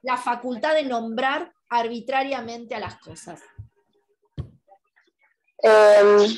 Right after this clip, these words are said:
Speaker 2: es, eh, depende qué cosas también sean, creo yo, en mi
Speaker 1: Ah,
Speaker 2: sí.
Speaker 1: hay un poco las dos cosas.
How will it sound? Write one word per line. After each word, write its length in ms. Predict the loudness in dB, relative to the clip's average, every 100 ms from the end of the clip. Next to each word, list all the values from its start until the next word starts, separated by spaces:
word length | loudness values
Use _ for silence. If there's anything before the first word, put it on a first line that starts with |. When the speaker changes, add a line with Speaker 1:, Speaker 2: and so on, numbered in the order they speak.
| -10 0
Speaker 2:
es, 340 | 4 4 2
eh, 580 | -2 -2 2 2 2 -6 _ 0
depende 540 | 2 4 4 6 6
qué 200 | 4 2
cosas 360 | 2 4 2 4
también 420 | 4 6 6 4
sean, 560 | 4 6 8 6 4 4
creo 280 | 6 6 6 6
yo, 520 | 6 6 6 6 6
en 200 | 6 6
mi 100 | 6 2 -6 -10 -14
Speaker 1:
Ah, 760 | -8 -4 -4 -4 -4 -4 -4 -4
Speaker 2:
sí. 60 | 0
Speaker 1:
hay 340 | 2 4 2 -2
un 80 |
poco 260 | -12 -10 -10
las 220 | -10 -12
dos 180 | -16 -18
cosas. 240 | -20 -20